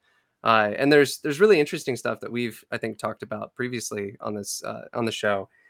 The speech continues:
uh, in terms of, like, action prediction, in terms of we, so let's say,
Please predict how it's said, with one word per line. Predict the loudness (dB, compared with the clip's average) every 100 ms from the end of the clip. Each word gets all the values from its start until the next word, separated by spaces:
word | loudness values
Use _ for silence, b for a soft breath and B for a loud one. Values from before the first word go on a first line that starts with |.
| b b
uh, | -2 0
in | -2
terms | 0 2 2
of, | -2
like, | -4 -4
action | -2 -2 -4 -8
prediction, | -8 -10 -12 -16 -18 -20 _ _ _ _ _ _ _ _ -12
in | 0
terms | 2 4 4
of | 4 2 -2 b b b
we, | -12 -6 -2 0 0 -2 -6 _ _
so | 2 2 2 -2 -2
let's | 0 4
say, | 4 4